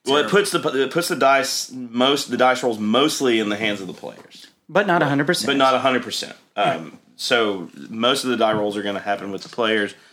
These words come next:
Speaker 2: But if you're
Speaker 1: Um,
Speaker 2: shooting
Speaker 1: but
Speaker 2: somebody
Speaker 1: if you're shooting
Speaker 2: else,
Speaker 1: someone else,
Speaker 2: then it's
Speaker 1: then,
Speaker 2: contested.
Speaker 1: then it's contested.
Speaker 3: Okay.
Speaker 1: Um, so that was, I mean, that's essentially it. And then honestly, uh, from there we looked at, like, how to make the system, uh, a little more robust.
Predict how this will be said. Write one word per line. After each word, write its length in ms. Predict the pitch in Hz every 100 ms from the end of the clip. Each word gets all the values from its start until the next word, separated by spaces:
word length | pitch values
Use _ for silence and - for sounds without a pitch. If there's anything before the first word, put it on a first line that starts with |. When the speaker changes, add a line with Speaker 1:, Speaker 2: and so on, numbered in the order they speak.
| -
Speaker 2:
But 140 | 190
if 120 | 208 -
you're 80 | 107
Speaker 1:
Um, 100 | 190
Speaker 2:
shooting 280 | 233 220
Speaker 1:
but 60 | 196
Speaker 2:
somebody 260 | 202 - 143
Speaker 1:
if 40 |
you're 80 | 160
shooting 160 | 190 135
Speaker 2:
else, 100 | 123
Speaker 1:
someone 240 | - 110 101
else, 140 | 98
Speaker 2:
then 100 | 147
it's 120 | 147
Speaker 1:
then, 100 | 113
Speaker 2:
contested. 240 | 107 113 120 117
Speaker 1:
then 80 | 107
it's 100 | -
contested. 580 | 104 - 82 - - - _ _ _ _ 196
Speaker 3:
Okay. 160 | 226
Speaker 1:
Um, 360 | 104 87 85 85 -
so 220 | - 123
that 180 | 160 196
was, 200 | 175 139
I 60 |
mean, 120 | 131 131
that's 180 | 165
essentially 440 | 131 - 135 127 101
it. 120 | 98
And 120 | 104
then 160 | 127 123
honestly, 560 | 117 143 - 107 95 -
uh, 300 | 95 98 95
from 260 | - - 104
there 200 | 113 117
we 120 | 107
looked 260 | 104 107 104
at, 100 | 95
like, 140 | 87
how 140 | 110 104
to 260 | 95 87 - _ _ _
make 140 | 113 110
the 60 | 107
system, 680 | - 113 - 98 95 90 -
uh, 280 | 90 90 -
a 60 |
little 160 | 147 185
more 140 | 120 104
robust. 600 | 95 104 104 101 -